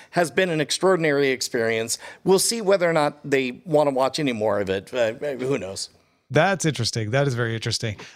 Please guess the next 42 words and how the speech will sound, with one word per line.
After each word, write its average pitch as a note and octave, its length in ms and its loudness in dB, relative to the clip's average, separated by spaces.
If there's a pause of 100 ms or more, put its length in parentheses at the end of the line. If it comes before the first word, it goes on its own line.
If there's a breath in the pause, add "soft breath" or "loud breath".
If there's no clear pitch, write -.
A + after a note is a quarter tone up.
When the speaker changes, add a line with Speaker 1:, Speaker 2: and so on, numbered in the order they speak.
Speaker 2:
Uh, D3+ 360 0
we A#3+ 260 6
finally F3+ 1160 2 (200)
got D#3 360 2
in D3 140 2
a C#3 60 2
place D#3 560 2
mentally C3 680 2
to B2+ 220 2
<laughs> C3+ 200 2
watch E3 260 2
The D3 280 0
Bear, B2 540 2 (420 loud breath)
uh, C3 320 2
because C#3 500 2 (260 loud breath)
we D3+ 160 4
loved D#3+ 380 4
season D3+ 380 2
one. C#3+ 420 2 (240 loud breath)
We'd C#3 180 4
heard C#3 480 2
nothing E3 540 6
but C#3+ 160 4
good D3 180 2
things C3+ 200 0
about C3 220 2
season B2+ 300 2
two, A#2+ 360 0 (340 loud breath)
uh, B2 320 2 (300)
but D3+ 280 2
it E3+ 180 2
is, D#3+ 240 4
uh, F#3+ 320 4
it's A3 120 2
a B3 40 0
mentally C4 380 4
exhausting B3+ 460 2
show. F#3+ 360 4
So C#3+ 460 2
we, D3 180 4
we C#3+ 200 4
really, D3+ 400 4